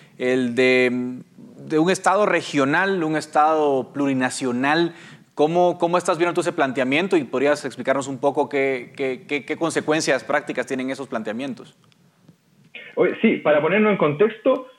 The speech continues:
Speaker 2: no olvidemos que la convención lleva siete meses trabajando y recién llevamos dos semanas de votaciones.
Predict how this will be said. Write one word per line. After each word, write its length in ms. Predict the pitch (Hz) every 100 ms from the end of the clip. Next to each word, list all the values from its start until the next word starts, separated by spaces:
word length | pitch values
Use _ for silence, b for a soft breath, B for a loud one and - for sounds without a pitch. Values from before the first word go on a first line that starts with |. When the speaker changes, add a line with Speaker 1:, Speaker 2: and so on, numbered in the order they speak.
| B
Speaker 2:
no 100 | 175
olvidemos 300 | 196 180 208
que 80 | 214
la 80 | 170
convención 420 | 170 147 147 202
lleva 480 | 196 196 196 170 -
siete 240 | 208 233 220
meses 240 | 220 226
trabajando 640 | 208 160 147 202 220 233
y 100 | 180
recién 580 | 156 156 - 208 247 240 -
llevamos 520 | 170 185 190 131 185
dos 200 | 233 240
semanas 320 | 214 196 220
de 80 | 196
votaciones. 580 | 185 165 160 156 113